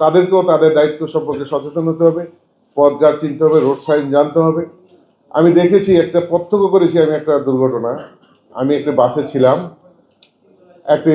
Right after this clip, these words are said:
আহ, ঢাকা চট্টগ্রাম রোডে যাচ্ছি, গাড়ি অত স্পিড না, ধরেন ষাট থেকে সত্তর এমন হয়, ফ্রি। সামনে এই ধরনের একটা অটোরিকশা, ওটা ওঠা-, ওই হাইওয়েতে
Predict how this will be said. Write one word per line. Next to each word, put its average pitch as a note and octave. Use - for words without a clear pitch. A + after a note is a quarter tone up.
আহ, B2+
ঢাকা C#3
চট্টগ্রাম D3
রোডে C3
যাচ্ছি, A2+
গাড়ি D#3
অত -
স্পিড C3
না, A2+
ধরেন A#2+
ষাট C#3+
থেকে C3+
সত্তর A2
এমন F#2
হয়, F2
ফ্রি। C3
সামনে D#3
এই D3+
ধরনের C#3+
একটা C#3
অটোরিকশা, A#2+
ওটা D3
ওঠা-, C#3+
ওই D3+
হাইওয়েতে C#3+